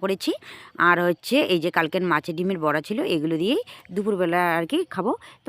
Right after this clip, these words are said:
রাত্রিবেলা তো আরও কিছু, উম, অন্য, অন্য কিছু তরকারি রান্না করব, তো সেজন্য, উম, ভাবলাম যে এগুলো দিয়ে এই দু-, তো দোকানের সমস্ত কিছুই আমার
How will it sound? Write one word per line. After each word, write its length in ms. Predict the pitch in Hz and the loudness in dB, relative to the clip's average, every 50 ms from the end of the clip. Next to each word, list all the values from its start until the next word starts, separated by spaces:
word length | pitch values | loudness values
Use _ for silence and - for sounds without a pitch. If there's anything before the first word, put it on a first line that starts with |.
| 254 | 2
রাত্রিবেলা 380 | 247 226 - 214 254 233 233 240 233 - | 2 2 2 0 -2 0 0 0 2 4
তো 40 | 233 202 | 4 4
আরও 120 | 180 190 202 - | 4 4 2 -2
কিছু, 140 | 220 - 214 214 202 190 | -4 -2 0 0 0 0
উম, 80 | 185 190 185 | 0 0 0
অন্য, 120 | 190 208 220 214 190 - - | 0 0 0 -2 -2 -2 -2
অন্য 100 | 175 190 202 196 | -4 -4 -4 -4
কিছু 120 | 214 226 220 - | -4 -6 -4 -4
তরকারি 220 | 180 165 - 202 208 226 | -4 -2 -2 -2 0 0
রান্না 220 | 233 247 247 254 262 240 | 0 0 0 0 0 0
করব, 140 | 196 180 208 247 - - - - - _ | 0 -2 -2 -6 -6 -12 -20 -20 -18 _
তো 40 | - 247 - | -10 -6 -4
সেজন্য, 320 | 208 196 175 202 214 226 277 403 480 _ _ _ _ - - | -4 -2 0 2 2 4 2 2 0 _ _ _ _ -6 -2
উম, 120 | 208 208 190 175 | -2 0 0 0
ভাবলাম 220 | 175 170 220 240 285 | 0 0 2 4 4
যে 60 | 311 302 240 | 4 2 2
এগুলো 160 | 196 202 196 190 | 2 0 0 2
দিয়ে 120 | 233 285 320 311 | 2 2 2 2
এই 60 | 254 196 | 0 -2
দু-, 100 | 190 _ _ _ _ _ _ _ _ _ - | -6 _ _ _ _ _ _ _ _ _ -14
তো 40 | 190 185 190 | -12 -12 -12
দোকানের 300 | 185 - 208 208 247 262 254 - | -8 -8 -6 -6 -6 -8 -10 -10
সমস্ত 320 | 190 196 196 190 _ - 214 196 | -10 -10 -10 -12 _ -16 -14 -14
কিছুই 240 | 190 190 - 214 226 214 180 | -14 -12 -10 -8 -8 -6 -8
আমার 180 | 175 185 196 | -8 -10 -14